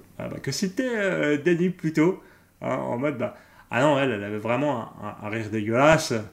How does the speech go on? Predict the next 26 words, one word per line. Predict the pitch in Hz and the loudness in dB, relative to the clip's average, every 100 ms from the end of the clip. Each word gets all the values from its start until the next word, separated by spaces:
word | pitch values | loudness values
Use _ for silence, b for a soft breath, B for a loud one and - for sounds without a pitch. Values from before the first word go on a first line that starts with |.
| B B B | B B B
Ah, | 101 123 | -6 2
lui, | 147 | 2
il | 127 | 2
faisait | 110 | -4
trop | - - | -10 -6
de | 135 | -6
fautes | - 151 127 | 0 0 2
dans | 123 | 0
le | 120 | 0
journal. | 117 117 127 147 151 139 117 117 - b b b b - | 2 4 6 6 6 4 2 -4 -12 b b b b -2
Ah, | 135 143 | 4 6
lui, | 151 | 4
sa | 143 123 | 2 0
maison | 117 120 143 123 | 2 2 2 0
était | 110 | -2
vraiment | 107 123 160 156 | -4 0 0 0
trop | - 123 | -2 0
moche. | 127 143 151 139 - 107 - B B - | 2 4 4 2 -4 -8 -10 B B -6
Ah, | 127 131 | -4 -2
euh, | 117 104 - b b - | -4 -6 -12 b b -2
ah, | 151 | 0
l'acteur | 143 131 - 165 | 0 0 2 2
était | 127 123 | 4 2
vraiment | 113 143 165 151 | 4 4 6 4
mauvais. » | 135 131 160 156 120 110 B B B _ _ _ - | 4 4 4 4 2 -2 B B B _ _ _ -4
Et | 131 | -4